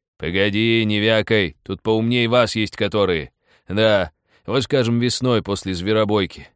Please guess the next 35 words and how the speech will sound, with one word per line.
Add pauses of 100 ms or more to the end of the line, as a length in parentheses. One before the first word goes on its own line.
(100)
Захотим
мы (200)
править
в
Норвегию. (320)
Сейчас
глядим, (120)
сколько
у
нас
у
всех
добычи. (280)
Какое, (140)
значит,
судно
нам
требуется. (360)
Нанимаем
шхуну, (280)
а
мы
все
в
команду
входим,
груз
свой
грузим,
так? (380)
Вот,
приходим
в
Норвегию,
скажем,